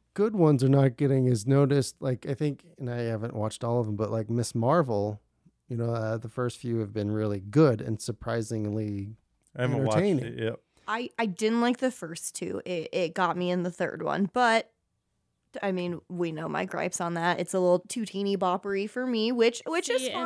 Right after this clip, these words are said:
Speaker 4: and I
Speaker 1: It is.
Speaker 4: tried watching it with my kids 'cause my kids have been wanting to watch it, and I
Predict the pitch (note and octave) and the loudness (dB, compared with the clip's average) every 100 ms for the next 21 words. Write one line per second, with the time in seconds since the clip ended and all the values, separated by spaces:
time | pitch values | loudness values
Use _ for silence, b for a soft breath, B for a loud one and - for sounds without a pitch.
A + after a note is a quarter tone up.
0 | - C4+ C#4 D#3+ C#3 A#3+ A#3 A#3+ B3 A#3+ | -2 -2 2 4 4 2 0 0 0 -2
1 | A3+ A#3 - B3+ A#3+ B3 - A#3+ A#3 B3 | -2 -4 -6 -4 -4 -4 -6 -8 -8 -6
2 | A#3 - - A#3 A3+ A3+ A#3+ A3+ A#3+ A#3 | -6 -6 -12 -8 -8 -6 -8 -6 -6 -4
3 | A#3 A3+ A3+ A3+ A3+ A3+ - A#3 A3+ A3+ | -6 -4 -4 -4 -4 -4 -6 -8 -8 -10
4 | - G#3+ A#3+ | -8 -4 -4